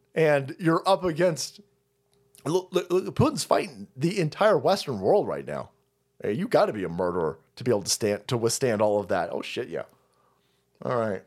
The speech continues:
Uh, what the fuck did Putin mean about super soldiers? <laughs> I know, we were talking about that. Well, this is the opposite of super soldier. This is super soy soldier over here.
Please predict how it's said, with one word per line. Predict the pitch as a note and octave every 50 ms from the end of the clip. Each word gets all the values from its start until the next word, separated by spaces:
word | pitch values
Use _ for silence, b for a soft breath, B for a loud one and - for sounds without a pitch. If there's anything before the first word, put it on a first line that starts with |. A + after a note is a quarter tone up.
| -
Uh, | A#2+ B2 B2+ C3 C3 C3 C3 C3 C3 C3 C3 C3 C3 C3 B2+ C3+ - -
what | - C#3+ E3+ F3
the | - -
fuck | - F#3 D#3+
did | F3 D#3 C3
Putin | - E3 F3 E3
mean | C#3+ D3+
about | D3 C#3+ A#2+ -
super | C#3 C3+ C3+
soldiers? | - - C3+ A#2 G#2 F#2+ G#2 F#2+ - - -
<laughs> | D3+ - D#3 A#3+
I | C#4 C#4+ - - A#3 A3+ - G#3+ A#3 A3 - G#3+ A#3 G#3+
know, | G#3+ G#3+ G3 G3+
we | G3 A3
were | B3 B3
talking | B3+ C4 A#3+ A#3
about | A3 G#3+
that. | G3+ - B B B B B B B B B -
Well, | G#3+ B3 A3+ G#3+
this | G3 C#4+ C#4+
is | C#4+
the | C#4 B3 A3+
opposite | G#3+ A3+ B3 - A3+ G#3 G3 G3+ F3+
of | E3 -
super | - E3+ C#3 C3+ C3
soldier. | B2+ - C#3+ C3 A#2+ G2 G2 B2
This | F3+ A3 - -
is | F#3+ D3+ -
super | - - A#3 - E3+ D3
soy | - - A3 A3+ A3+ G3
soldier | - - E3 D3+ C#3 A#2 A#2+ B2+
over | C3 A#2+ A#2 A2+ A2+
here. | A2 B2 A2+ G#2+ G#2+